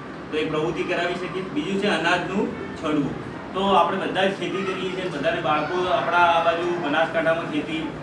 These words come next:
કરતા જ હોય છે ઘરે, તો આપણે એમને સમજાવી શકીએ કે જ્યારે આપણે, અ, બાજરી છે દાખલા તરીકે, આનું કણસું બન્યું, તો એમાંથી એ દાણા છૂટા કઈ રીતે પાડવાના? આ તો ઘઉં, અ, ખેતરમાં મોટા થયા એની ઊંડી થઈ,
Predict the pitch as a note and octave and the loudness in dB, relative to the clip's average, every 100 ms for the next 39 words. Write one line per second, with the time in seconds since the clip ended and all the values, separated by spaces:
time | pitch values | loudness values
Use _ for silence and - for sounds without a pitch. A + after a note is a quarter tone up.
0 | - D#3 D3 - D3+ D3 C#3+ A2+ F#2+ - | -8 -6 -2 0 2 2 0 0 -4 -4
1 | - - - E3 D#3+ E3 F#3 F#3+ E3+ E3 | -8 -10 -6 0 0 2 2 2 2 0
2 | F#3 F3 D#3+ F#3+ G3+ F3 D3 C#3+ - - | 0 -2 -2 0 0 0 2 0 -2 -10
3 | - - F3 E3 D#3+ F#3+ F3+ F3+ F#3+ F#3 | -10 -8 -4 2 4 4 2 2 2 2
4 | - C#3 C#3 C3+ C#3 C#3 C#3 - - C#3 | -2 -4 -2 2 2 2 -2 -6 -8 -6
5 | C3+ C#3+ D#3 F#3+ G3+ F#3+ D#3 C3+ E3 A#2+ | -2 0 2 2 2 0 0 0 -2 -4
6 | B2 C#3+ D#3+ D3+ F3 - F3+ F3 F#3 C3+ | -4 -4 -4 -4 -4 -2 -2 0 0 0
7 | - - - - - E3 F#3+ G3 G3 E3 | -4 -12 -14 -14 -4 -2 0 0 2 2
8 | E3 G3 - E3 G3 G3+ G#3+ F#3+ F#3 D3 | 2 0 -2 -2 0 2 2 2 0 2
9 | C3+ B2+ - - - - - D3 E3 B2+ | 2 0 -4 -8 -8 -8 -6 2 2 2
10 | C3 F3 F3+ F3 - D#3+ D3 D3 D3 C#3+ | 2 4 4 4 0 -6 -4 -2 0 -2
11 | C3+ D3+ F3+ E3+ D#3+ D#3 E3 E3 E3+ E3+ | -2 -6 -4 -4 -2 0 2 2 0 -2
12 | E3 F3 G3+ G3 | -2 -2 0 0